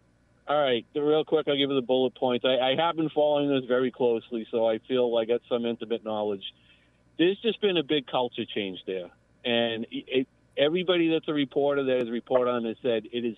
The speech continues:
so different now there, the attitude around the team. And it was bringing in people like Jimmy and people,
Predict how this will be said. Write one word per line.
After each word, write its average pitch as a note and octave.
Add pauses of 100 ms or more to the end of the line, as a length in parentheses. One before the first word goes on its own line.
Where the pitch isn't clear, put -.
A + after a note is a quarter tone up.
(140)
so C#3
different B2+
now A2
there, G#2 (300)
the A#2
attitude A#2
around A2+
the G#2+
team. G2+ (480)
And A#2+
it A#2+
was C3
bringing D3
in D3+
people C#3
like C#3+
Jimmy C#3+
and A2+
people, C3+